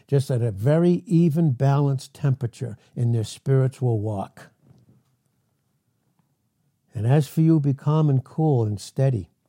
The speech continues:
Accept and suffer unflinchingly every hardship. Do the work of an evangelist.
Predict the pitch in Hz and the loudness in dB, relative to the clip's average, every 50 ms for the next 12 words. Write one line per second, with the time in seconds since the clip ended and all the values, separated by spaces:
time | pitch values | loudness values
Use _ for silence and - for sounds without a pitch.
0 | _ _ _ _ _ _ - - _ _ - - 131 117 - - - 170 165 160 | _ _ _ _ _ _ -20 -20 _ _ -10 -6 -6 -6 -6 -4 0 2 2 2
1 | 160 _ - - - _ _ _ _ - 160 156 147 - - - 160 156 156 135 | 2 _ -8 -20 -20 _ _ _ _ -2 0 0 0 -2 -4 0 2 2 2 2
2 | - 175 165 165 165 - _ _ _ _ - - 151 160 160 135 - - 175 175 | 0 2 2 2 2 0 _ _ _ _ -4 0 2 2 2 0 -2 0 2 4
3 | 190 190 180 - - 139 123 113 120 135 - 151 131 120 110 107 127 143 - - | 4 4 2 2 0 0 0 0 -2 -4 -4 -2 -2 0 0 2 0 0 -2 -4
4 | _ _ - - 156 170 165 147 139 151 156 160 165 165 143 113 - 175 175 180 | _ _ -4 -2 0 0 0 -2 -4 -2 -2 0 2 2 0 0 -2 -4 -4 -4
5 | 160 - - - - 104 - _ _ - _ _ _ _ _ _ _ _ _ - | -4 -6 -8 -10 -10 -10 -10 _ _ -20 _ _ _ _ _ _ _ _ _ -8
6 | 131 113 151 175 190 185 175 175 160 160 180 185 185 175 180 - 151 135 139 147 | 0 4 6 6 6 6 4 4 2 4 4 4 2 2 2 2 0 2 2 2
7 | 147 139 127 147 151 160 170 160 131 131 113 107 104 98 - - - - | 2 2 2 2 2 2 2 0 0 -2 -2 -2 -4 -8 -12 -16 -20 -20